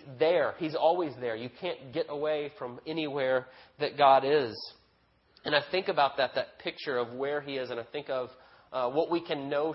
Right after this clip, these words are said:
today by technology, of how great, uh, the space is and galaxies and how far they are. And we look at those things and we see how huge and vast it is.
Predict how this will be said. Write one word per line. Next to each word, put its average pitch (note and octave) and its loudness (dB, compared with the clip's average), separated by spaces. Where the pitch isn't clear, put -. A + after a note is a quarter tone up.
today C3+ -2
by A#2 4
technology, C3+ 2
of A2+ -4
how B2 2
great, C3 -4
uh, A2 -2
the A#2 -8
space C#3+ -2
is G2+ -8
and G2+ -10
galaxies B2 0
and G2+ -10
how B2+ -6
far C3+ 2
they A#2 -2
are. G#2+ 0
And G2 -10
we G#2 -6
look B2 -8
at C#3 -12
those A#2+ -6
things A2 -8
and G#2+ -12
we A2 -10
see A2 -14
how C#3 -6
huge B2 -12
and A#2+ -16
vast A#2+ -6
it A2+ -12
is. G#2 -14